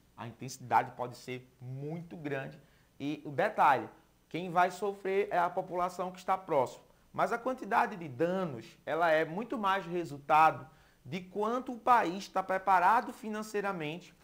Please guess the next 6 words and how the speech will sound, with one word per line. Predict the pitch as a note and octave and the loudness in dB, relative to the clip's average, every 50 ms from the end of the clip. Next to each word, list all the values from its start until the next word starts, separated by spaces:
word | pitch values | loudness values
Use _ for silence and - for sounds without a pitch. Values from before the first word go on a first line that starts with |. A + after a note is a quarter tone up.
| _ _ _ | _ _ _
para | D3+ D3+ D3+ D#3 | 2 2 2 2
enfrentar | E3+ G#3 D4+ G4 - - F#4+ G4 F#4+ E4+ - D#3+ D3 C#3+ D3 E3 - - - - _ _ _ | 0 -4 -8 -10 -12 -12 -12 -12 -12 -4 4 6 6 8 6 4 2 -4 -12 -20 _ _ _
essas | - C#3+ C#3+ - D#3 D#3+ - - | -2 -2 -2 -2 -6 -8 -10 -10
forças | - - B2+ B2+ B2+ D3 C3 | -8 -6 -6 -6 -6 -6 -6
da | C3 C3 | -6 -4
natureza. | B2+ C3+ C3+ - F3 C#3+ G2 F#2 F2+ E2+ F2+ | -4 -6 -8 -8 -10 -10 -8 -8 -10 -12 -14